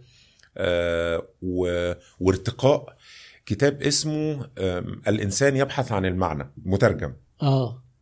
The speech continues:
Speaker 1: آه، أظن اللي كاتبه اسمه فرانكل. ده كان
Speaker 2: آه.
Speaker 1: المدرسة الثالثة في التحليل النفسي في فيينا. تعرف فيينا، فرويد
Speaker 2: آه،
Speaker 1: وكده؟
Speaker 2: آه.
Speaker 1: فده كان ال-، الجيل الثالث أو المدرسة الثالثة
Speaker 2: آه.
Speaker 1: اللي قالت: "لا الجنس ولا البحث عن القوة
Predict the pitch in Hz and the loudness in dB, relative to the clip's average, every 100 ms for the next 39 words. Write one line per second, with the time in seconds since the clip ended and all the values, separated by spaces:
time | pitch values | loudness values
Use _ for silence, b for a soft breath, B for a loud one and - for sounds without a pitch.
0 | _ - - 82 85 85 85 113 101 117 | _ -20 -6 -4 -2 -2 -2 -2 -2 -4
1 | 110 - 95 104 92 - 71 B B B | -4 -4 -4 -2 -4 -6 -14 B B B
2 | B - 120 139 143 165 160 147 139 131 | B 0 4 4 4 2 0 0 2 4
3 | 101 95 135 143 - 143 151 151 127 - | 2 2 2 0 0 0 0 -2 -4 -8
4 | - 131 131 120 143 - 151 - - 107 | -4 -2 -2 -2 -2 -4 -4 -6 0 4
5 | 95 92 90 104 87 78 - _ - 104 | 4 2 4 4 4 -2 -10 _ -4 -4
6 | 104 107 123 113 101 120 120 147 147 151 | -2 0 2 2 2 4 4 4 4 4
7 | - 151 143 120 98 156 151 135 107 104 | 2 2 2 4 4 4 4 4 2 0
8 | 95 107 123 127 127 123 98 92 90 110 | 0 0 0 4 4 4 2 2 2 0
9 | 117 101 131 147 170 B B - 151 143 | -2 0 0 0 -4 B B -2 0 4
10 | 104 104 139 156 135 143 123 151 160 - | 4 4 2 2 2 2 2 -2 -2 -2
11 | 95 127 135 120 - 139 110 101 - 139 | 2 4 6 4 0 0 0 -2 0 2
12 | 147 165 | 4 2